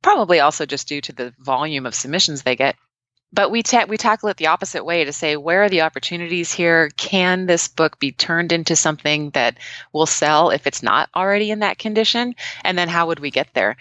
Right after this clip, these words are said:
So that's the whole process we go through as we look at our submissions. Part of it is certainly the content, and not just whether it's good content that delivers a message, and ideally a message that is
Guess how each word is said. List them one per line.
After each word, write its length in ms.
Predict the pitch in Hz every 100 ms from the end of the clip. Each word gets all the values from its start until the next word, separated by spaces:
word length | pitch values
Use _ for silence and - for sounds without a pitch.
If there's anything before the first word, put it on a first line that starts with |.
| - - -
So 460 | - 185 170 156 147 - _
that's 460 | 151 175 208 -
the 120 | - 165
whole 160 | 175
process 480 | 156 180 180 147 -
we 120 | 151
go 160 | 151 151
through 260 | - 151
as 240 | 139 135 -
we 120 | 143
look 180 | 151 165
at 80 | 139
our 100 | 139
submissions. 760 | - 143 147 - 147 139 - -
Part 260 | - 175 175
of 100 | 165
it 140 | 156
is 180 | 147 139
certainly 600 | - - 170 - 147 135
the 120 | -
content, 540 | - - 127 - 196 - - - - - _
and 140 | 208 208
not 180 | 302
just 180 | 311 269
whether 240 | 190 180 160
it's 160 | 143 - -
good 360 | - 160 156 _
content 520 | - 165 160 156 107 -
that 160 | 135
delivers 800 | - 139 156 151 139 139 - - - -
a 160 | 139 139
message, 580 | 139 - 175 165 - - _ -
and 160 | - 135
ideally 600 | 143 139 180 196 170 143 -
a 60 |
message 440 | 147 143 - 139 -
that 120 | 123
is 140 | 113